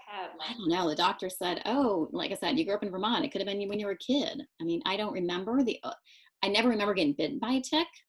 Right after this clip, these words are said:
Speaker 2: Um, I do remember getting bitten by a mouse.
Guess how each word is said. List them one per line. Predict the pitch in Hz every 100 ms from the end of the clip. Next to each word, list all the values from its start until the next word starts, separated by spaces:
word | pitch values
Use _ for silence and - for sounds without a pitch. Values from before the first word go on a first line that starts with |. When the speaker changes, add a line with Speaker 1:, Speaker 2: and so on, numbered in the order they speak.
| _ _ _ _ -
Speaker 2:
Um, | 180 175 170 254 - -
I | 190 180
do | 185 220 220 202
remember | 190 185 185
getting | 160 185 170 160 - _ _ - -
bitten | 240 -
by | 175
a | 160
mouse. | 156 147 185 381 - -